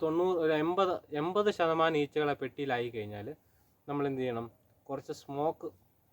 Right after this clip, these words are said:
പുകയെടുക്കുക, പുക എടുക്കുക, പുകയന്ത്രം ഉണ്ടല്ലോ, പുകയന്ത്രം വെച്ച് ചെറിയ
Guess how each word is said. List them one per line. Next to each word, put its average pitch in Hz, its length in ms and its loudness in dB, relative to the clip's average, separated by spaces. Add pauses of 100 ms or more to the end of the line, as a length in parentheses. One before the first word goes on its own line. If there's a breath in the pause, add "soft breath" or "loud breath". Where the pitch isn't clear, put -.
(100)
പുകയെടുക്കുക, 131 600 2
പുക 160 240 4
എടുക്കുക, 147 300 0
പുകയന്ത്രം 170 460 0
ഉണ്ടല്ലോ, 92 240 -10 (100)
പുകയന്ത്രം 156 500 -2
വെച്ച് - 180 -14 (580)
ചെറിയ 160 240 6